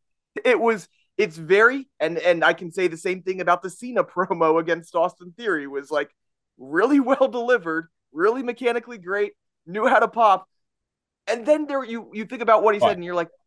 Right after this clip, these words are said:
Speaker 1: "Did those lines really make sense
Speaker 2: It was non-,
Speaker 1: overall?"
Speaker 2: well, the Cena, we can get to the Cena thing. It was nonsense.
Speaker 1: Yeah.
Speaker 2: I mean, it was,
Speaker 1: Yeah.
Speaker 2: what, I don't have no idea. But, but the, the line, the best line of the entire thing was the one that wasn't the sell.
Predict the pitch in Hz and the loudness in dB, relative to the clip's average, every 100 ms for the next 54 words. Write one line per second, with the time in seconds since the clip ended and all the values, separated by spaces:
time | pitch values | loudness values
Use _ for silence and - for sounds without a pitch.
0 | _ 226 180 240 285 214 240 269 190 190 | _ -8 2 2 2 0 -2 -4 -2 2
1 | 220 214 190 175 - 175 147 120 127 120 | 2 0 -4 -4 -4 -2 -2 -2 0 2
2 | 110 147 120 - - 180 131 135 170 127 | 2 2 0 0 -4 -2 2 2 2 0
3 | 131 87 90 104 80 78 80 80 90 98 | -2 -4 -8 -8 -8 -10 -12 -8 -4 -4
4 | 78 - - - - - 135 107 135 127 | -6 -6 -6 -6 -8 -10 -10 -6 -6 -6
5 | - 180 131 123 - _ - 131 147 95 | -2 0 0 -2 -6 _ -6 0 0 0
6 | 98 131 139 104 90 87 - _ _ _ | -4 0 2 0 -4 -12 -16 _ _ _
7 | 117 - 151 139 165 156 _ _ _ _ | -2 -2 -4 0 0 0 _ _ _ _
8 | _ 147 - 139 127 135 156 - - 139 | _ -12 -12 -16 -6 -2 -2 -4 -4 0
9 | 139 156 196 226 196 143 143 107 214 226 | 2 0 0 -2 -8 -4 -2 2 2 2
10 | - 156 156 156 151 127 117 117 107 123 | -4 -4 -4 -4 -6 -6 -6 -6 -2 0
11 | 110 95 92 175 156 104 95 90 - 104 | 2 0 -4 -2 0 -2 -6 -12 -6 0
12 | 120 104 127 120 127 117 - 123 165 170 | 2 2 2 4 4 4 -2 4 4 4
13 | 131 101 - 107 - 98 76 71 - | -2 -10 -8 -4 0 0 0 -2 -6